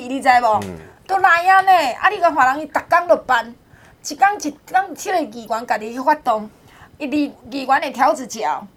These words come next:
Speaker 1: 哦，像我负责前卫这场八月七日啊，我家己会发动啊。
Speaker 2: 嗯。
Speaker 1: 你也想安尼是毋是立场？
Speaker 2: 嗯。
Speaker 1: 啊，大家拢在比，我这场我要传什么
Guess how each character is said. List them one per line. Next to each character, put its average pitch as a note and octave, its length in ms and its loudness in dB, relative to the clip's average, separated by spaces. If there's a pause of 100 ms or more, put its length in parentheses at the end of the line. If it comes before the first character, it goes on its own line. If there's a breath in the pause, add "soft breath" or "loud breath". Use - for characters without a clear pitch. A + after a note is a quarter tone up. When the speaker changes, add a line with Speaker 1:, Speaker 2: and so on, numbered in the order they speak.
(140)
Speaker 1:
哦， B3+ 100 -6
像 C#4+ 180 -8
我 E4+ 160 2
负 A#3 140 -8
责 C#4 200 -6
前 G#3+ 340 -12
卫 B3+ 100 -8
这 B3+ 140 -14
场 G#3 180 -16
八 C#4+ 140 -8
月 F#3+ 180 -12
七 - 160 -14
日 F3+ 100 -10
啊， F3 80 -8 (440 loud breath)
我 G4 100 4
家 D4+ 140 2
己 A3+ 140 -4
会 A3+ 40 -4
发 D4 140 4
动 G#3 240 -2
啊。 G3 180 -6 (240)
Speaker 2:
嗯。 F2 180 -18 (560)
Speaker 1:
你 D#4+ 100 -6
也 D4+ 140 6
想 C#4 160 -6
安 D#4+ 140 -4
尼 D#4+ 60 0
是 - 100 -14
毋 G3+ 80 -12
是 F#3+ 80 -10
立 F#3+ 220 -12
场？ F#3 220 -18 (100)
Speaker 2:
嗯。 - 60 -16 (480 loud breath)
Speaker 1:
啊， B3 100 4
大 B3+ 140 4
家 C4 80 8
拢 E4 100 -2
在 E4 80 -2
比， D#4+ 240 -10
我 E4 120 4
这 - 200 -10
场 G#3+ 100 -14
我 B3+ 160 -4
要 D#4+ 80 4
传 A3+ 240 -6
什 C#4 100 -6
么 D4 80 -2